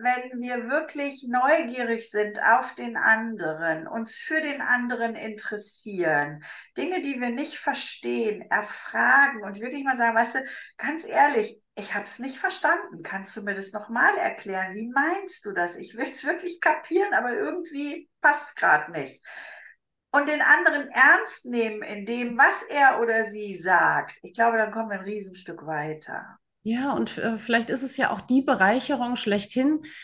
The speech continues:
Speaker 2: die so viele Unternehmen gerade suchen, um ihren Weg, äh, zur Nachhaltigkeit,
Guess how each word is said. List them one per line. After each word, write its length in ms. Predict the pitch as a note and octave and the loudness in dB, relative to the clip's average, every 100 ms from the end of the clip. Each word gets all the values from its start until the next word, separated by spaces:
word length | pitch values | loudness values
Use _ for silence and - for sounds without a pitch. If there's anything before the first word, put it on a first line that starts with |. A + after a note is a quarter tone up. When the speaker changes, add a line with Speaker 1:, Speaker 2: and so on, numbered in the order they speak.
| - A#3 | -4 0
Speaker 2:
die 100 | A3 | 2
so 140 | A3+ | 2
viele 580 | - B3+ A#3+ A3+ A3 - | 2 2 6 6 6 4
Unternehmen 600 | B3+ B3+ A3+ G#3+ B3+ C4+ | 4 6 6 4 2 0
gerade 360 | - G#3 G#3 G#3 | 4 6 8 6
suchen, 420 | F#3 C#4+ E4+ D4+ | 6 6 6 4
um 160 | G3+ G#3+ | 4 2
ihren 420 | A3+ A#3+ A#3 G3 | 2 2 2 2
Weg, 340 | A3+ A#3 A#3 | 4 2 0
äh, 240 | C#3 A3 G#3 | 0 0 0
zur 200 | - C#4+ | 0 2
Nachhaltigkeit, 1400 | A3 F#3+ G3+ A3+ G#3 G#3 A3 - - A3 G3 G3 G3 | 6 6 6 6 4 4 -2 -4 -2 2 4 4 0